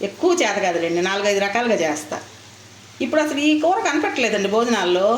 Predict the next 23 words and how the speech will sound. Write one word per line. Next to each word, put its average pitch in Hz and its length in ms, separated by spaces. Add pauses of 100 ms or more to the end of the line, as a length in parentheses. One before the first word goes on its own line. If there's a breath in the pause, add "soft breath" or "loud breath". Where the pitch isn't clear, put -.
(1400)
గుత్తి 233 220
వంకాయ 233 400
అది 226 100 (120)
ఇది 226 140
అని 226 120
చెప్పేసి 226 380
రకరకాలుగా 220 580
చేస్తున్నారు, 170 580 (160)
కానీ 311 240 (220)
దీని 254 260
టేస్ట్ 269 360
వేరండి. 202 440
ఎట్లయినా 151 340 (1900)
దీని 123 220 (120)
టేస్ట్ 156 320
దానిదేలేండి, 247 680 (220)
నేను 190 180
కాదన్ను. 190 460 (2750)
కూర 220 240
ఇంకొక 214 460
నిమిషం 233 300
ఉంచుదామండి 190 560
పొయ్యి 185 160